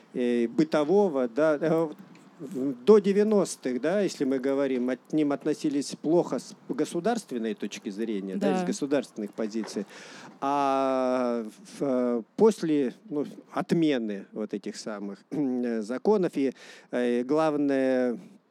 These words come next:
Speaker 1: м, э, когда, м, в М К Б десять была внесена, ну,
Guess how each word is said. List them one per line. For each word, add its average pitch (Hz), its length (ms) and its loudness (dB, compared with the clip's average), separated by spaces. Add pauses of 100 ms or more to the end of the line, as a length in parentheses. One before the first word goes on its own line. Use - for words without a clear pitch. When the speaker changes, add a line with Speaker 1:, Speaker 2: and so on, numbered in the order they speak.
(600)
Speaker 1:
м, 110 760 -4 (760)
э, 117 640 -4 (520)
когда, 147 800 0 (160)
м, 127 520 -2 (920)
в 127 260 -2
М 156 180 2
К 160 140 0
Б 156 160 2
десять 156 500 0
была 117 260 0
внесена, 120 880 0
ну, 117 200 -4